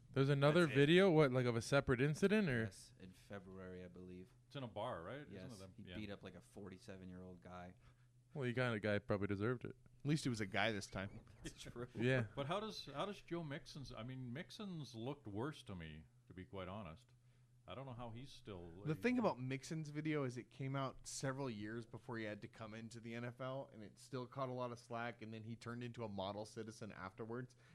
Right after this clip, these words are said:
Speaker 4: He basically had college to try to recover
Speaker 3: Hmm.
Speaker 4: and recover his,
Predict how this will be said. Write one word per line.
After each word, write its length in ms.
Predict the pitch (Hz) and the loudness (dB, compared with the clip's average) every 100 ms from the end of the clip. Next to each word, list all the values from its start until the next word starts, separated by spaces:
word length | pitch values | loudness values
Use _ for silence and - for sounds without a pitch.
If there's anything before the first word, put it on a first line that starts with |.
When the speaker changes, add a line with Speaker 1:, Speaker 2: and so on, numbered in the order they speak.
| - | -4
Speaker 4:
He 100 | 123 | 0
basically 440 | 127 120 127 117 120 | 0 0 -2 -4 2
had 280 | 113 110 - | 2 2 -4
college 580 | 101 107 113 117 - - | 0 2 2 -2 -6 -12
to 80 | |
try 240 | 110 - 104 | -10 -2 -2
to 100 | 104 | -2
recover 580 | 101 101 107 101 110 110 - - | -4 -4 -4 -2 -2 -6 -10 -10
Speaker 3:
Hmm. 60 | 110 | -4
Speaker 4:
and 200 | 113 104 | -2 -2
recover 480 | 104 - 110 107 104 | -6 -2 -2 -2 -10
his, 140 | 110 | -12